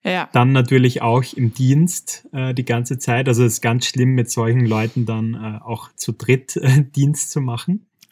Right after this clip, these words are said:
Speaker 1: Oh Gott, ja. Mhm.
Speaker 2: Aber das eigentliche Highlight von diesen Rettungsdienstpärchen ist dann, wenn sie sich plötzlich wieder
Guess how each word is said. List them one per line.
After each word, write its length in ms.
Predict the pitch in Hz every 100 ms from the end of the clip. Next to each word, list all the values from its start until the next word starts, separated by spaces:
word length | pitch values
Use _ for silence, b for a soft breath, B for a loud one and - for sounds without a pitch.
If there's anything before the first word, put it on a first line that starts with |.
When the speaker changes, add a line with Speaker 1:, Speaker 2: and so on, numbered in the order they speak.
| -
Speaker 1:
Oh 180 | 196 175 -
Gott, 400 | 175 165 151 - -
ja. 200 | 175 165
Mhm. 40 | - -
Speaker 2:
Aber 460 | - 117 110 95 - _ _ -
das 200 | 110 -
eigentliche 680 | 117 160 143 117 107 110 95
Highlight 560 | 101 107 110 110 113
von 300 | - 120 117
diesen 500 | 107 135 175 143 107
Rettungsdienstpärchen 1300 | 110 107 104 123 120 - 120 113 - 107 110 - 127
ist 280 | 135 123 -
dann, 300 | 143 156 175 b b _ -
wenn 140 | 120
sie 60 | 110
sich 200 | 107 104
plötzlich 360 | 120 110 110 -
wieder 160 | 104